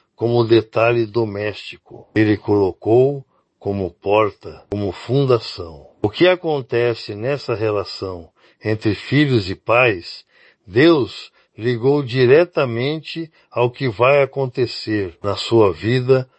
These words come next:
lá fora. Mas eu preciso dizer uma coisa aqui, com cuidado e com amor. O mandamento não diz para honrar pais perfeitos. Não diz isso em lugar nenhum.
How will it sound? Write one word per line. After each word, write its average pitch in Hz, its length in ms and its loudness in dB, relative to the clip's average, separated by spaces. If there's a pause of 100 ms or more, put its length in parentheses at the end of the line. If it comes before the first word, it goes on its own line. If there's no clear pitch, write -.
(180)
lá 110 220 -2
fora. 85 680 -8
Mas 120 680 0 (280)
eu 113 180 2
preciso 120 720 0
dizer 104 460 2
uma 107 260 -4
coisa 95 480 -8
aqui, 143 500 -8 (460)
com 127 220 2
cuidado 120 800 0
e 107 60 -4
com 113 300 -8
amor. 85 580 -10
O - 20 2
mandamento 131 920 0
não 117 280 -4
diz 120 400 -10
para 113 300 -4
honrar 107 640 -4 (440)
pais 113 380 0
perfeitos. - 1120 -16 (120)
Não 226 120 6
diz 233 320 4
isso 185 320 2
em 170 100 2
lugar 143 360 2
nenhum. 110 420 -6